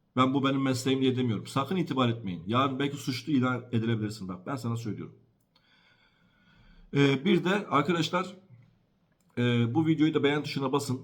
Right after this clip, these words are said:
Kanala abone olun. Diğer yandan da arkadaşlar, e,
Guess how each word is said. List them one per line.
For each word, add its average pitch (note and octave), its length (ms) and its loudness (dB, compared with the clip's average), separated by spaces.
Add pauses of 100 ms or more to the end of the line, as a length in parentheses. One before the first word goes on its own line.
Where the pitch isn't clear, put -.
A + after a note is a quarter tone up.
(100)
Kanala A#2+ 320 0
abone A2+ 280 2
olun. A2+ 240 -2 (300)
Diğer C3+ 220 2
yandan B2+ 340 0
da A2+ 40 0
arkadaşlar, A2+ 420 -4
e, G2+ 760 -8